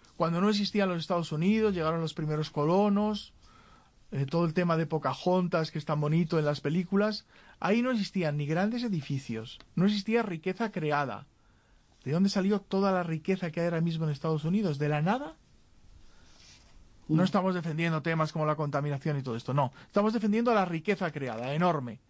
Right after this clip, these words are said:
Speaker 1: Entonces, de la nada, de repente se crea mucho. Eso nos debería dar un dato para pensar que aunque nosotros sintamos y pensamos que no tenemos,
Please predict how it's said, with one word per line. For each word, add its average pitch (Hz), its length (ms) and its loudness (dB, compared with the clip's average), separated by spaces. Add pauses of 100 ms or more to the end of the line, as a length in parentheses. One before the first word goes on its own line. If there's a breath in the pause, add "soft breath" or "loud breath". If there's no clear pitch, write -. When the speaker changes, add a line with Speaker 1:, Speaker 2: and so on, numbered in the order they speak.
(520 soft breath)
Speaker 1:
Entonces, 151 340 2
de 160 100 2
la 156 120 4
nada, 254 300 4 (140)
de 185 140 -4
repente 196 320 -4
se 214 140 -2
crea 196 320 4
mucho. 135 400 -6 (600 loud breath)
Eso 226 180 2
nos 277 100 0
debería 233 300 2
dar 262 140 2
un 240 160 -2
dato 240 340 0
para 185 200 0
pensar 208 440 0
que - 80 -4
aunque 165 200 -2
nosotros 196 400 -2
sintamos 190 600 0
y 175 80 -8
pensamos 147 640 -2 (380 loud breath)
que 165 160 0
no 196 120 4
tenemos, 226 600 0